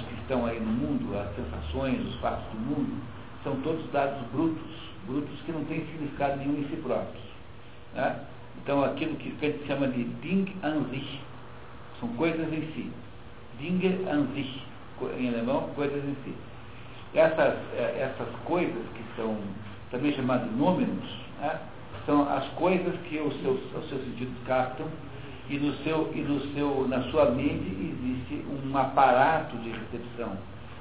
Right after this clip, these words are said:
das coisas em si, chamado formas a priori,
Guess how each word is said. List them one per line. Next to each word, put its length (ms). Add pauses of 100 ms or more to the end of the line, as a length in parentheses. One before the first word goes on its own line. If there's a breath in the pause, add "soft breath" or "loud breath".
(140)
das 240
coisas 240
em 240 (140)
si, 180 (160)
chamado 480 (560)
formas 520
a 60 (140)
priori, 540